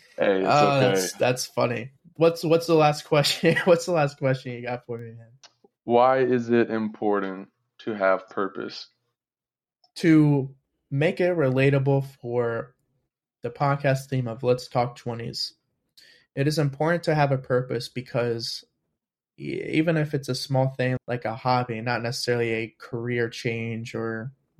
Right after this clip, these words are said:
Speaker 2: this or that, to have something that you actually want to pursue is just something that can motivate you day to day for something to improve on. If you don't have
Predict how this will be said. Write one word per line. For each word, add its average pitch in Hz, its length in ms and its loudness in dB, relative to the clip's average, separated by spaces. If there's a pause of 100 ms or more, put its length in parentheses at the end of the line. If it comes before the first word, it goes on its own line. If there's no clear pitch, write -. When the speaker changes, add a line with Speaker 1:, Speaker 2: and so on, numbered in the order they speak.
(140)
Speaker 2:
this 123 220 0
or 113 120 -2
that, 117 280 -2 (520)
to 127 160 -2
have 170 300 2
something 156 540 0
that 120 280 -2
you 127 260 -2
actually 123 840 -4 (800)
want 135 300 2
to 131 160 -2
pursue 123 800 -2 (1300)
is 117 720 0 (1080)
just 143 300 0
something 135 400 2
that 131 140 0
can 120 140 -2
motivate 123 460 0
you 117 320 -4 (380)
day 123 120 4
to 120 140 -2
day 120 240 2
for 120 160 -6
something 131 380 -2
to 123 160 -8
improve 123 440 -4
on. 113 300 -10 (400)
If 131 160 -6
you 156 100 0
don't 151 200 0
have 135 400 2